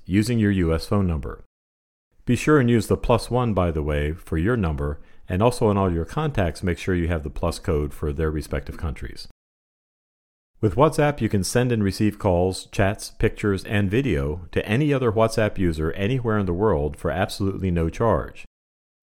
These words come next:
if you have data or Wi-Fi access to the internet, and if that person has WhatsApp on their phone as well.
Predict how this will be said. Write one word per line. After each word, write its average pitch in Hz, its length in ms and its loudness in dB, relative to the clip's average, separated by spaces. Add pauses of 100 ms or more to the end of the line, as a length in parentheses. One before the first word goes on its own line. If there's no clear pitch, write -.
(120)
if 165 280 2
you 117 80 2
have 87 240 0
data 80 380 2 (280)
or 95 160 2
Wi-Fi 87 440 0
access 73 420 -4
to - 120 -4
the 80 200 0
internet, 67 360 -2 (440)
and 90 240 -2
if 143 200 2
that 90 220 2
person 80 460 -2 (160)
has 85 300 0
WhatsApp 76 520 -2
on 85 180 -2
their 113 200 4
phone 71 380 -4
as 69 140 -6
well. 76 360 -2